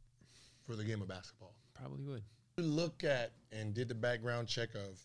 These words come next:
Speaker 1: all these guys who are general managers and presidents, you will be disgusted with the people who are making decisions on basketball. I heard a story of, uh, <clears throat> one, uh, president of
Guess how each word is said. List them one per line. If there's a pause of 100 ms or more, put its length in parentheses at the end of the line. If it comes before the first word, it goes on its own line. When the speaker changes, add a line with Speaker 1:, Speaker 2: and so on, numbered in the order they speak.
Speaker 1:
all
these
guys
who
are
general
managers
and
presidents, (960)
you
will
be
disgusted (540)
with
the (120)
people
who
are
making
decisions
on
basketball. (1040)
I
heard
a
story
of,
uh, (100)
<clears throat> (560)
one, (1200)
uh, (200)
president (1040)
of